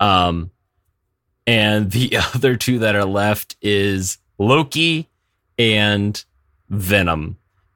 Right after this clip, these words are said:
and that's Venom because it's a, it's, it's a character that,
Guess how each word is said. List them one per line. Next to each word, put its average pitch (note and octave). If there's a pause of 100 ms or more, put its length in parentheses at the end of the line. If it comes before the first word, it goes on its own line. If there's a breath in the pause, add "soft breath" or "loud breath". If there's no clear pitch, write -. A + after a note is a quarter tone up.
and A2
that's - (200)
Venom F#3+ (100)
because C3 (1400)
it's C3+
a, C3+ (100)
it's, - (420)
it's A#2+
a B2
character F3
that, C3